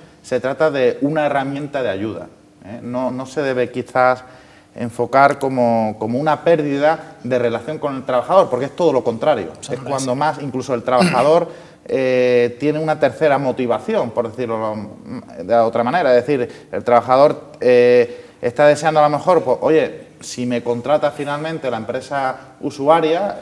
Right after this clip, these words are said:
Speaker 1: pues, oye, es un incentivo que yo voy a tener, ¿no? Y el empresario, pues, es una garantía.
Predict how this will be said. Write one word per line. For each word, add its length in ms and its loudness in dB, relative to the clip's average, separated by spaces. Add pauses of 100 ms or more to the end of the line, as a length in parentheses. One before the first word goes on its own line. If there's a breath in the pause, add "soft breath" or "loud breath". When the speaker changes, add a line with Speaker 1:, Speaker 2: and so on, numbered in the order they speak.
(120)
Speaker 1:
pues, 340 -8
oye, 360 -2
es 140 -6
un 100 -4
incentivo 560 -6
que 60 -10
yo 260 -4
voy 120 -4
a 80 -6
tener, 360 -8
¿no? 220 -12 (120)
Y 140 -8
el 80 -6
empresario, 480 -4
pues, 180 -4 (220 loud breath)
es 80 -12
una 180 -6
garantía. 460 -6